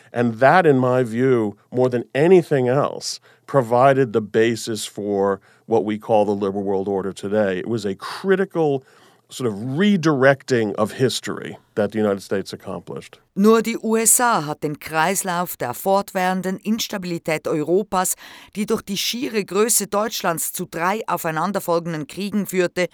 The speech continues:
Speaker 2: beendet. Und wenn sich die U S A nach dem Ersten Weltkrieg stärker engagiert hätte, den Versailler Vertrag vor ziemlich genau hundert Jahren ratifiziert und sich nicht zurückgezogen hätte,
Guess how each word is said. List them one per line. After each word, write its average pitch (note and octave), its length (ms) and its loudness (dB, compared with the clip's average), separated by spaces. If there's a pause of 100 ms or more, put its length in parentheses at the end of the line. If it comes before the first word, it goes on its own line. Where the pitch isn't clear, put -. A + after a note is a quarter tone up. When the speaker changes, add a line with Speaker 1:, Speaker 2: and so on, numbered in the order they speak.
(180)
Speaker 2:
beendet. - 800 -6 (400)
Und G#3 220 2
wenn C#4 200 0
sich G#3+ 240 0
die D#3+ 160 -8
U F3 160 0
S E3 220 2
A G#3+ 140 -2
nach F#3 180 -2
dem D3+ 180 -8
Ersten F3 520 -4
Weltkrieg D#3 480 -6
stärker F#3+ 420 0
engagiert F#3+ 580 -2
hätte, C#3 340 -2 (360)
den F3 200 2
Versailler D#3 500 0
Vertrag G3+ 560 0
vor C3 280 -6
ziemlich E3+ 380 -6
genau C#3+ 340 -4
hundert D3+ 340 -2
Jahren E3 340 2 (240)
ratifiziert G#3 880 -4
und E3+ 160 -4
sich D#3 160 -8
nicht A3+ 260 -4
zurückgezogen F#3 720 -2
hätte, F3+ 380 -2